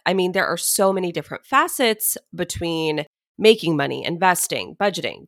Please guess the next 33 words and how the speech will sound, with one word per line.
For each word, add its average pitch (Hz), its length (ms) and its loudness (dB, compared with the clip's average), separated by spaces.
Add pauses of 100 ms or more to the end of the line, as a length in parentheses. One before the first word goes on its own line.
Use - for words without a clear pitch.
debt, 151 300 2 (240)
the 160 100 -8
home 226 260 0
buying 139 240 2
process, - 580 -14
your 180 120 -4
credit 233 420 0
score. - 360 -4
It 170 80 -10
goes 196 200 -2 (120)
on 202 180 6
and 160 140 2
on. 73 240 -2 (440)
And 208 400 6 (300)
frankly, 277 480 2
for 202 140 -4
the 190 100 0
past 190 380 -2
four 165 200 -2
years, 175 640 2
I 165 100 2
have 165 200 -8
talked - 640 0
about 151 440 2
money 156 460 -2
at 160 100 -4
a 160 60 -6
very 151 300 -6
high 190 480 -4
level, - 580 -6 (320)
skimming 254 460 2
around 160 640 6 (140)
to 147 220 -6